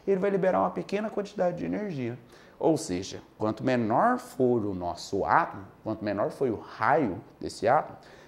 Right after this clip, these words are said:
maior vai ser a sua afinidade eletrônica e maior vai ser a energia liberada quando ele recebe um elétron. Se o átomo for muito grande, ele libera pouca energia quando recebe o elétron e a afinidade eletrônica é pequena.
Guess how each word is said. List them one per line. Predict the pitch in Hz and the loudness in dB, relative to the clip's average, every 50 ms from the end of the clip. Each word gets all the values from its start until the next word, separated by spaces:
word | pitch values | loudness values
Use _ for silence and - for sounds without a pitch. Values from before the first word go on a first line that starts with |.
| - - | -12 -8
maior | 143 143 156 165 160 160 180 208 | 0 2 4 4 6 6 4 4
vai | 220 226 202 | 4 2 -2
ser | 196 - - 175 | -2 -4 -4 -4
a | 165 | -4
sua | 165 - 160 151 | -2 0 -2 -2
afinidade | 139 143 - 123 117 107 92 90 85 87 - 82 | -2 -2 -4 -2 -2 -2 -2 -2 -4 -4 -4 -2
eletrônica | 90 107 101 - 127 147 170 156 110 92 - 90 - - - - - - | -2 -2 -2 0 0 0 0 0 0 -4 -6 -8 -10 -12 -18 -16 -6 -4
e | 170 | -2
maior | 170 165 147 143 175 180 | 0 2 2 2 2 2
vai | 175 180 | 2 -2
ser | 175 - - | -4 -4 -4
a | 165 | -4
energia | 170 170 165 156 131 117 127 135 143 151 147 | -4 -2 -2 -2 -2 -2 -4 -2 -2 -2 0
liberada | 135 117 104 107 123 175 196 - 180 131 101 98 98 - 156 175 165 123 98 - - - - - - | 0 -2 -2 -2 -2 -2 0 2 2 2 2 2 0 0 0 0 0 -4 -6 -10 -12 -18 -20 -10 -6
quando | 185 185 180 | -4 -2 -2
ele | 180 175 | -2 -2
recebe | 175 160 151 151 - 139 127 120 | -2 -2 -4 -2 0 0 0 2
um | 135 143 165 | 0 -2 -2
elétron. | 175 170 135 117 - - - - - - - - - - - - _ - - - | 2 2 2 2 2 -2 -8 -16 -18 -20 -20 -20 -20 -20 -20 -20 _ -20 -20 -16
Se | - - 131 | -4 0 4
o | 123 110 | 6 8
átomo | 107 95 95 - 104 104 | 8 6 4 0 -6 -8
for | 104 - 113 113 | -4 -2 -2 -2
muito | 104 104 101 95 - 151 | 0 -2 -4 -4 -4 -4
grande, | 156 - 127 131 151 190 196 196 185 190 - - - - - | 0 0 2 2 2 0 -2 -2 -4 -6 -8 -16 -20 -8 -2
ele | - 143 151 160 | 0 0 2 2
libera | 160 156 - 131 131 131 139 | 2 2 4 6 6 6 6
pouca | 135 - - 156 190 226 240 - - 170 | 2 0 2 4 4 4 4 2 -2 -4
energia | 147 143 127 127 113 110 117 117 131 151 143 - | -2 -2 -2 -4 -4 -4 -2 0 0 0 0 0
quando | - 135 147 143 | -2 -2 0 -2
recebe | 135 110 120 113 123 - - - 92 82 117 127 | -2 0 0 0 0 -2 -4 -4 -4 -2 0 0
o | |
elétron | 131 123 120 131 - - - 165 | 2 4 2 2 0 -2 -6 -6
e | 160 160 | -4 -4
a | 165 | -4
afinidade | 165 165 - 156 156 143 123 110 113 113 - | -4 -4 -6 -6 -2 0 0 0 0 -2 -2
eletrônica | 127 131 135 - - 113 107 113 123 120 - - - - | -4 -4 -6 -6 -6 -6 -6 -6 -6 -6 -6 -6 -4 -2
é | - 117 | -2 -2
pequena. | 113 - - - - 110 101 98 90 87 | -2 -4 -8 -6 -6 -4 -4 -4 -6 -10